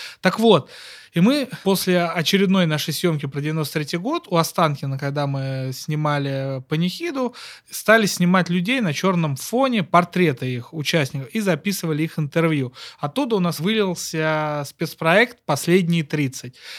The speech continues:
который мы запустили двадцать третьего апреля восемьдесят пятого года, приуроченный, э, к тридцатилетию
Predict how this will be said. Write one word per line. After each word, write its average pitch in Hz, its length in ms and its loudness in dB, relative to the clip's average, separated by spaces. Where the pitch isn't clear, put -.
который 160 380 2
мы 170 140 2
запустили 165 480 -4
двадцать 160 360 0
третьего 160 400 0
апреля 151 340 -2
восемьдесят 147 380 -6
пятого 160 300 -2
года, 233 280 -2
приуроченный, 160 920 -2
э, 143 340 0
к 135 80 -20
тридцатилетию 175 1400 0